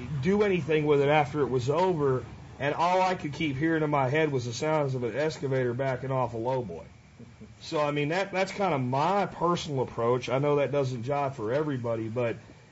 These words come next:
I think most of those abandoned lots that are out there, um, a lot of them probably are available for the price of the taxes due on 'em.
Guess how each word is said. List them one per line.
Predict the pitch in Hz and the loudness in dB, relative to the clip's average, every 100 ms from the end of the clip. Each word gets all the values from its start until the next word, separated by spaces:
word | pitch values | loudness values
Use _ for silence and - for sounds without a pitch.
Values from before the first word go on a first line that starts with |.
| - | -8
I | 123 160 | -4 -2
think | 190 170 - | -2 -4 -6
most | 156 185 196 180 | -2 0 0 -2
of | |
those | 170 156 135 | -2 -2 -2
abandoned | 139 170 165 139 | 0 0 0 0
lots | 131 175 180 - | 0 -2 -2 -2
that | 143 | 0
are | 123 | 2
out | 120 110 | 0 -2
there, | 131 123 120 - - - - | -2 0 -2 -6 -20 -20 -10
um, | 131 135 131 123 113 107 117 | -2 2 2 0 -4 -8 -4
a | |
lot | 135 143 180 | 0 2 4
of | 214 | 2
them | 180 139 | 0 -2
probably | 139 151 175 156 | 2 2 4 2
are | 135 | 2
available | 127 131 131 131 131 127 | 2 2 2 2 0 -2
for | 135 | -4
the | 123 | -6
price | 147 143 139 123 | -4 -2 -4 -6
of | |
the | 107 | -6
taxes | 113 143 156 - 101 | -2 -2 -2 -4 -8
due | 101 98 | -4 -4
on | 87 73 | -6 -10
'em. | 62 | -12